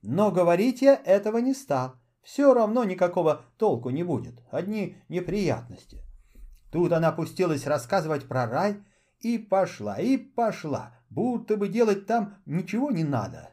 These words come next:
Знай, прогуливайся целый день с арфой, да распевай. И так до скончания века. Мне что-то не очень понравилось,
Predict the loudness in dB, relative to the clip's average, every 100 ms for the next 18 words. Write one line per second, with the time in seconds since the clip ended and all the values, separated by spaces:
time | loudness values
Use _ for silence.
0 | _ -12 -4 2 2 4 2 2 2 0
1 | 0 0 0 -2 -2 _ -4 -2 0 0
2 | -4 -6 _ -20 -14 -2 0 0 0 -4
3 | -4 -10 -2 0 0 -4 -4 -2 -2 -4
4 | -8 -18 _ _ _ _ _ -8 -6 0
5 | 0 0 0 0 -2 -6 -4 -2 -2 -4
6 | -2 -4 -4 -4 -8 -20 _ _ _ _
7 | _ -10 -4 -2 -2 0 2 2 4 4
8 | 2 0 -2 0 2 2 2 -2 -4